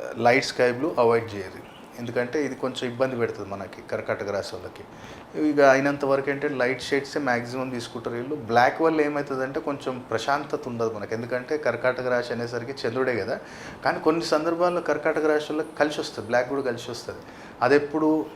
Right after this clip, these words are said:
ఒకవేళ జాతకంలో, ఆ, రాహు శని యొక్క స్థితి బాగున్నప్పుడు అప్పుడు మేము బ్లాక్ కలర్ కూడా ప్రిఫరెన్స్ ఇస్తాం.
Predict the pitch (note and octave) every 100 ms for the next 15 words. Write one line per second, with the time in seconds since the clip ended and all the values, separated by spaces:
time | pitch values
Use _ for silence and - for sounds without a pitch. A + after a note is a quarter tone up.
0 | - A2+ C3 C3+ B2+ B2 B2 C3+ C3+ C3+
1 | C3+ D3+ F#3+ - - - - - - A#2
2 | A2+ A2+ G#2+ G#2+ G#2+ G#2 - - A2 A#2
3 | A#2+ D3+ D#3 - - - - C3 B2+ C3+
4 | A#2+ A#2+ - C3+ C#3+ C3 A#2 A#2+ B2 A#2+
5 | A2+ C#3+ G#3 A#3 - - - A#2 C3 B2
6 | A#2 A2+ A#2 A#2 A#2+ A#2 A#2 D3+ - -
7 | A#2+ - - -